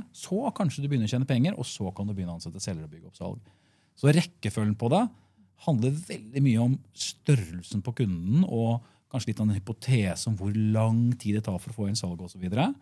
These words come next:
Og så ønsker du egentlig å komme i en situasjon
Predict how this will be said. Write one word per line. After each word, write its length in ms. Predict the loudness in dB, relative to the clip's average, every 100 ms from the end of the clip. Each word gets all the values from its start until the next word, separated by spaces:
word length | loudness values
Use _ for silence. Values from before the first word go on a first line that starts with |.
| _ _ _ _ _ -6
Og 80 | -4
så 80 | 2
ønsker 360 | 4 4 0 -2
du 40 | -2
egentlig 220 | -2 -6
å 40 |
komme 320 | -2 -2 -2 -2
i 40 |
en 80 | -4
situasjon 440 | -6 -6 0 0